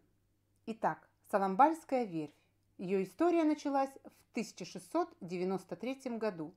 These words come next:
когда голландские мастера построили к приезду Петра Первого двенадцатипушечную яхту «Святой Пётр».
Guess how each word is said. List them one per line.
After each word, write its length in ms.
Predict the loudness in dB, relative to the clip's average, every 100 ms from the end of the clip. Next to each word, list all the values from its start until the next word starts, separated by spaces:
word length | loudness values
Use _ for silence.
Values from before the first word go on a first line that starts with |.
| _ _ _ -14
когда 280 | -4 0
голландские 640 | 2 4 4 2 -4 -10 -8
мастера 520 | -10 -10 -6 -6 -8 _ _ _ 0
построили 500 | 0 2 0 0 -2
к 100 | -6
приезду 460 | -4 -2 -4 -6
Петра 340 | -12 -12 -12 -12
Первого 520 | -8 -6 -4 -2 -4 -8 _ -18
двенадцатипушечную 1160 | -8 -4 -6 -8 -16 -12 -12 -12 -12 -6 -4 0
яхту 460 | 0 -2 -8 -20 -20 _ -14
«Святой 360 | -12 -6 -6
Пётр». 440 | -6 -10 -10 -10